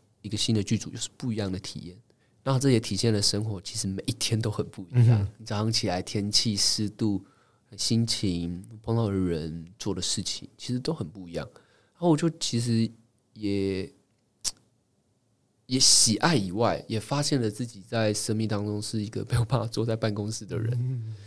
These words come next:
Speaker 1: 因为一定要生活嘛。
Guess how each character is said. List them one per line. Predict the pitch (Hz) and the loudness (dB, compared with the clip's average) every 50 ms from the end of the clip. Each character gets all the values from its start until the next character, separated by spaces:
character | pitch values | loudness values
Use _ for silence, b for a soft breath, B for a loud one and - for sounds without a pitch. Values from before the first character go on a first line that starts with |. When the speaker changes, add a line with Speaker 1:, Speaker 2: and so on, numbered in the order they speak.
| B B B B B B B B _ _ _ _ _ _ | B B B B B B B B _ _ _ _ _ _
Speaker 1:
因 | - 139 143 | 4 6 8
为 | 151 151 139 127 - - - _ _ _ _ _ _ _ _ | 10 10 8 8 4 -2 -16 _ _ _ _ _ _ _ _
一 | - | -2
定 | 110 131 123 | 4 6 8
要 | 127 123 117 | 8 8 8
生 | - - 113 107 104 | 6 4 4 4 4
活 | 101 104 76 69 | 2 0 0 -2
嘛。 | - 78 - - | -4 -8 -12 -14